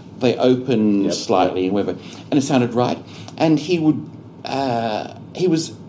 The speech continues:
Speaker 1: a master of languages, uh, and he would, uh,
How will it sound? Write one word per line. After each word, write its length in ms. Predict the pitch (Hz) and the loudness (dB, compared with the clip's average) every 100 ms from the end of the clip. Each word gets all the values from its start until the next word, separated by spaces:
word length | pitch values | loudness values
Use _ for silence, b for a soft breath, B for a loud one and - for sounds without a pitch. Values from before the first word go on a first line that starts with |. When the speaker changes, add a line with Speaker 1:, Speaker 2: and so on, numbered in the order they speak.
| - - - | -18 -16 -4
Speaker 1:
a 80 | 165 | 0
master 580 | 160 160 165 170 - 117 | 2 2 0 -4 -4 -4
of 80 | 95 | -2
languages, 720 | 69 67 71 - 50 - - B B B B - 123 | -4 -6 -10 -10 -10 -10 -12 B B B B -12 -6
uh, 440 | 113 98 90 - | -4 -2 -4 -6
and 220 | - 123 117 | -2 -4 -4
he 280 | 120 135 139 | -4 0 0
would, 400 | 120 123 110 - - - - - - - - - - - | 2 2 0 -4 -14 -18 -16 -14 -14 -16 -18 -18 -14 -4
uh, 320 | 120 101 | -2 0